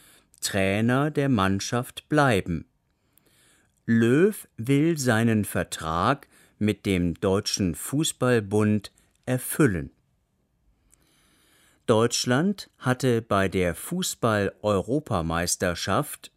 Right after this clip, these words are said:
im Halbfinale gegen Frankreich mit null zu zwei verloren. Nach dem Spiel hatte Löw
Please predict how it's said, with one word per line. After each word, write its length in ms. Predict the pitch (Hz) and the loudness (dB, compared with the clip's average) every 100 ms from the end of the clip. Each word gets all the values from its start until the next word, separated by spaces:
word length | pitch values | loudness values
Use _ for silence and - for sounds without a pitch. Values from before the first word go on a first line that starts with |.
| _ _ _ | _ _ _
im 440 | 117 107 95 80 95 | -2 0 0 -4 -2
Halbfinale 1120 | 107 147 - 165 156 143 131 131 131 127 120 - _ _ | -2 -2 -4 -2 2 2 2 2 4 4 2 -4 _ _
gegen 420 | 113 107 98 87 80 | 0 0 2 -2 -2
Frankreich 1000 | - 82 87 131 127 117 113 110 - - - - _ - | -8 -4 -2 -2 -2 0 2 0 -4 -14 -20 -20 _ -2
mit 340 | 104 101 - - | 0 0 -4 -2
null 420 | 107 135 180 190 | 2 4 2 0
zu 280 | - 127 101 | -2 -2 0
zwei 680 | - - 95 87 85 90 _ | -2 0 0 0 -2 -6 _
verloren. 880 | - 123 120 113 101 95 90 85 - _ _ _ _ _ _ _ | -2 0 2 2 2 0 -2 -6 -6 _ _ _ _ _ _ _
Nach 400 | 87 87 92 95 | -4 0 0 -2
dem 240 | - 120 123 | 0 2 2
Spiel 680 | - - 120 135 160 170 - | -2 -4 -2 0 0 -2 -4
hatte 360 | 107 98 98 | -4 -2 -2
Löw 600 | 82 80 90 110 135 - | -2 -2 0 2 0 -2